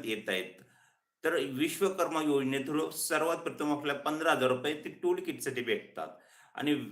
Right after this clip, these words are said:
बांधकाम योजना through आपल्याला ते टूल किट भेटले जाते किंवा भांड्याचा सेट भेटला जातो. आता सग-, शक्यतो भांड्याचा सेट देत आहेत, खूप साऱ्या लोकांना भांड्याचा सेट देत आहेत. पहिलेच्या, अ, जे योजना रा-, राबवून,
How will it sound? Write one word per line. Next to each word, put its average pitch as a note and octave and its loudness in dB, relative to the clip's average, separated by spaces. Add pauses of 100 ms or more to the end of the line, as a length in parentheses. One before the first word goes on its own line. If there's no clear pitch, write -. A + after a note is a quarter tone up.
बांधकाम C#3+ 2
योजना C#3+ 0
through C#3+ -4
आपल्याला C#3+ 2
ते D#3 -2
टूल G3 4
किट F#3+ 2
भेटले B2 2
जाते B2 0
किंवा E3 0
भांड्याचा C3+ 2
सेट D#3+ 2
भेटला B2 0
जातो. G2+ -2
आता B2+ 0
सग-, C3 -2
शक्यतो D3+ -8
भांड्याचा C#3 2
सेट C#3+ -2
देत C3 2
आहेत, F2 0 (720)
खूप F3+ 0
साऱ्या D#3 2
लोकांना D3 0
भांड्याचा C#3 2
सेट D#3+ 0
देत D3 2
आहेत. C#3+ 0 (120)
पहिलेच्या, D#3 6
अ, C#3 4 (160)
जे E3+ 0
योजना C3 2
रा-, C#3+ 6
राबवून, C3 4